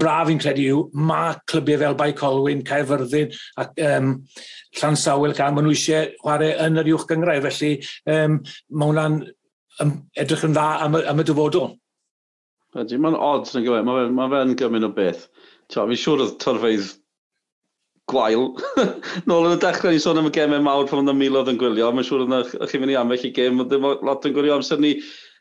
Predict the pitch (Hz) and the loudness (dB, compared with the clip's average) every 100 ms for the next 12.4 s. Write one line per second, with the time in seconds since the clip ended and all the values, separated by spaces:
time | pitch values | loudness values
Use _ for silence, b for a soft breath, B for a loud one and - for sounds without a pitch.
0 | - 147 143 151 143 - - 139 151 147 | -2 -2 2 0 0 -4 -2 0 0 0
1 | 165 180 175 165 143 131 - 139 135 143 | 2 2 0 2 0 0 -2 -2 -2 -2
2 | 127 127 110 107 143 139 156 160 160 147 | -2 -2 -2 0 0 0 2 2 2 0
3 | 135 - 131 120 120 113 110 117 113 104 | 0 0 -4 0 0 0 0 0 0 0
4 | 113 104 113 - 110 107 98 b b _ | -2 -2 -2 0 -2 -2 -6 b b _
5 | 135 123 120 120 117 120 110 117 107 - | -2 -2 -2 -2 0 0 2 2 2 -2
6 | - - 117 113 113 131 104 - 117 - | -6 -2 -2 -2 -4 -4 -4 -2 -2 -4
7 | b b - 127 117 117 110 120 107 113 | b b -2 0 2 0 2 0 2 0
8 | 107 139 117 - 123 123 117 120 113 104 | -2 -2 -2 -2 0 2 0 0 0 0
9 | 117 101 101 - B B B _ - 131 | 0 2 0 0 B B B _ -8 -2
10 | 135 - - 123 135 135 135 - - 143 | -2 -2 -2 0 2 0 -2 -4 -8 -4
11 | 143 143 - 185 190 180 175 160 143 156 | -2 -2 0 0 2 2 0 0 0 0
12 | 151 143 127 143 | 2 0 0 0